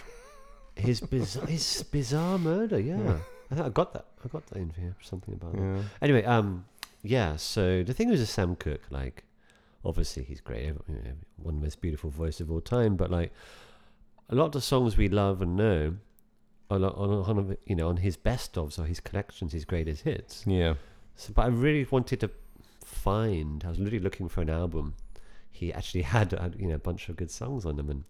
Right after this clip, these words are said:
Speaker 2: this is about the only one I thought was worthy. There is another album be-, uh, before this. Uh, just a minute, called
Speaker 1: I think he had, like, three albums in this time period.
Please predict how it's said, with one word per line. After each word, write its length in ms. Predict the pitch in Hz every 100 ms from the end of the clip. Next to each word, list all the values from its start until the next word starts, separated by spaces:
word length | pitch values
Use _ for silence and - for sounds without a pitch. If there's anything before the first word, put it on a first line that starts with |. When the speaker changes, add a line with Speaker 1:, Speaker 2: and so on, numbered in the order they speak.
| - - - - -
Speaker 2:
this 160 | 110 -
is 120 | 101
about 260 | 95 87
the 100 | 92
only 200 | 95 87
one 180 | 90 95
I 80 | 82
thought 320 | 78 85 80
was 240 | 76 76 - - - 82
worthy. 420 | 82 87 78 76 - _ - _ _ - -
There 140 | 113
is 140 | 143 110
another 200 | 110 95
album 260 | 92 87
be-, 120 | 82 - -
uh, 220 | 90 80
before 360 | - - 87 80
this. 440 | 78 - - - - _ - - _ - -
Uh, 260 | 73 69 69
just 260 | 78 -
a 40 | 67
minute, 260 | 67 69 -
called 600 | - 85 82 65 69 95
Speaker 1:
I 40 | 92
think 140 | 110
he 100 | -
had, 160 | 92 -
like, 120 | 80 -
three 400 | - - 92 90
albums 600 | 87 98 90 87 82 85
in 220 | 82 82
this 140 | 82
time 400 | - - 95 98 90
period. 420 | 85 78 90